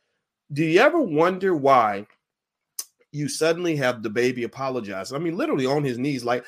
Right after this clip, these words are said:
like a real baby. Like, he's really looking like a, he's looking kinda sad. I was looking, I felt kind of, I was like, "Damn, the baby needs some milk, a, a pacifier. Somebody get the baby some, the baby's sad today." Th-, did poor baby, you know, the, the, you know, and, and, and, and,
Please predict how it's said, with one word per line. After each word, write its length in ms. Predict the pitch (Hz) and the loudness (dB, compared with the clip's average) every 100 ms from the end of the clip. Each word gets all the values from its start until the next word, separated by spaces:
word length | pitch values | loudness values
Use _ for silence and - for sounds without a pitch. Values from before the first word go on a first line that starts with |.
| - | -2
like 180 | 170 226 | 2 4
a 60 | 202 | 2
real 180 | 311 | 0
baby. 320 | 208 254 170 107 | 2 2 2 -2
Like, 160 | 123 | -4
he's 140 | 175 151 | -6 -6
really 240 | 233 254 | -4 0
looking 240 | 208 208 | 0 0
like 140 | 175 156 | -4 -4
a, 60 | 139 | -4
he's 160 | 185 | -6
looking 200 | 220 269 | -8 -10
kinda 200 | 247 226 | -8 -6
sad. 320 | 170 202 196 135 | -6 -4 -2 -4
I 40 | |
was 120 | 139 | -4
looking, 140 | 202 160 | -8 -8
I 60 | |
felt 220 | 151 254 | -8 -10
kind 140 | 196 156 | -8 -8
of, 80 | - | -10
I 60 | |
was 100 | 165 | -16
like, 120 | 160 | -14
"Damn, 260 | - 247 139 | -10 -8 -8
the 60 | 127 | -6
baby 280 | 180 240 | -6 -6
needs 220 | 170 151 143 | -6 -8 -6
some 120 | 131 | -4
milk, 280 | 214 - 127 | -4 -4 -6
a, 120 | 117 - | -6 -8
a 80 | - | -10
pacifier. 640 | - 302 - 151 123 123 - _ _ | -8 -10 -10 -6 -2 -2 -4 _ _
Somebody 320 | - 285 269 208 | -12 -6 -4 -4
get 160 | 247 | -6
the 60 | 196 | -6
baby 340 | 220 233 214 | -2 0 -2
some, 240 | 208 233 226 _ _ | -4 -4 -6 _ _
the 60 | |
baby's 440 | 196 392 370 208 - | -6 -2 -2 -2 -2
sad 320 | 392 415 151 | -2 -2 0
today." 340 | 143 135 117 | 2 4 4
Th-, 220 | 107 - 190 | 0 -8 -6
did 220 | 262 202 | -6 -2
poor 180 | 269 214 | 2 6
baby, 320 | 240 311 320 | 6 6 0
you 60 | 339 | 0
know, 100 | 294 | -4
the, 320 | - - 202 | -8 -8 -6
the, 100 | 403 | -4
you 80 | 349 | -2
know, 180 | 359 320 - - - | 0 -2 -8 -8 0
and, 300 | 262 277 269 | 4 6 6
and, 160 | 247 247 | 4 4
and, 140 | 240 240 | 4 4
and, 200 | 240 | 2